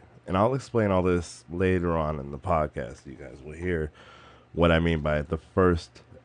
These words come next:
active player to be announced with it, 'cause technically the first player to be announced with it was Mike Webster, who played over two hundred games in his career with the Kansas City Chiefs and mainly with the Pittsburgh Steelers.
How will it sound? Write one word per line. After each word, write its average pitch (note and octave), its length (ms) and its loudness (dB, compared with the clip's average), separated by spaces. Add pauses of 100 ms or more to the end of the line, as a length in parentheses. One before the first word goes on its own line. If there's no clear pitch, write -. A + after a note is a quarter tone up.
(880)
active E2 400 0
player D2 300 0
to - 120 -12
be D2 140 -4
announced C#2+ 460 -6
with C#2 100 -6
it, C#2 400 -6
'cause F2+ 160 0
technically F#2+ 720 0
the E2 100 0
first F#2 360 -2
player E2+ 240 0
to - 140 -8
be D#2 120 -2
announced D#2 500 -4
with D#2 200 -4
it D#2 100 -2
was D2 220 -6
Mike D2+ 320 -4
Webster, D#2+ 500 -2 (600)
who F2 100 -4
played F2+ 240 -2
over E2 160 -2
two G2 220 -6
hundred F2+ 260 0
games F2 320 -2
in E2 80 -6
his D#2+ 160 -6
career E2 340 -4
with D#2+ 220 -4
the D2 220 -8 (160)
Kansas G#2 300 -4
City F2 180 0
Chiefs F2 360 -2
and D#2 200 -6 (260)
mainly E2 320 -4
with C#2+ 120 -6
the D2 60 -10
Pittsburgh D#2+ 400 -8
Steelers. D#2 540 -2